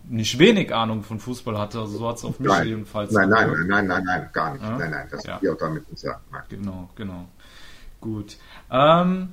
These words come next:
Speaker 1: ja, dann lass uns mal zu dir kommen, weil was natürlich auch viele Tifosi interessiert, ja, er ist dazon-Kommentator und das ist jetzt nicht gerade ein alltäglicher Beruf, ähm, den du gewählt hast.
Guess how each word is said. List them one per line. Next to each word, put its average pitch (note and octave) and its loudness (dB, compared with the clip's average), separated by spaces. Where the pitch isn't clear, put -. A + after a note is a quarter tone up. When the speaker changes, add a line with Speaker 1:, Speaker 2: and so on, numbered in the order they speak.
Speaker 1:
ja, C3 8
dann C#3 2
lass C#3 0
uns C#3+ -6
mal C#3 2
zu B2 -4
dir C3 4
kommen, G#2 -2
weil A2+ 0
was B2+ 2
natürlich B2+ -2
auch A#2 -4
viele B2 -2
Tifosi A2+ -4
interessiert, A2 -2
ja, C3+ 0
er F#3 2
ist - -6
dazon-Kommentator D3 0
und C3 -2
das C3 -6
ist - -8
jetzt C#3 -4
nicht D3+ -8
gerade C3 0
ein B2 -4
alltäglicher B2 -6
Beruf, B2 -6
ähm, A#2+ 0
den A#2+ -2
du A#2+ -6
gewählt A#2+ -4
hast. A#2 -6